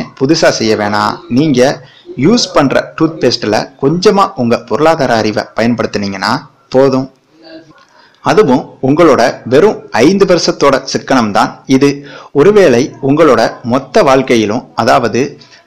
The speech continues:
குத்துமதிப்பா உங்களுடைய அறுபது வயசு வரை நீங்க யூஸ் பண்ற டூத்பேஸ்ட்ல கண்டிப்பா உங்களால இதை ஃபாலோ பண்ண முடியும்னா அறுபது வருஷமும் மாசம் மாசம் பன்னெண்டு ரூபாய்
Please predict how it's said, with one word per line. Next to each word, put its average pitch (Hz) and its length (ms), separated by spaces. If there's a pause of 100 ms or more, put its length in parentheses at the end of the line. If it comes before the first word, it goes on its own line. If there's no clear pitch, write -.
குத்துமதிப்பா 160 560 (240)
உங்களுடைய 123 420 (300)
அறுபது 202 380
வயசு 139 300
வரை 107 200 (500)
நீங்க 160 300 (260)
யூஸ் 160 280
பண்ற 120 280 (120)
டூத்பேஸ்ட்ல 135 600 (260)
கண்டிப்பா 170 480 (220)
உங்களால 120 440 (180)
இதை 110 180
ஃபாலோ 147 300
பண்ண 120 180
முடியும்னா 104 480 (760)
அறுபது 196 480
வருஷமும் 160 540 (160)
மாசம் 139 340
மாசம் 131 300 (200)
பன்னெண்டு 160 400
ரூபாய் 151 360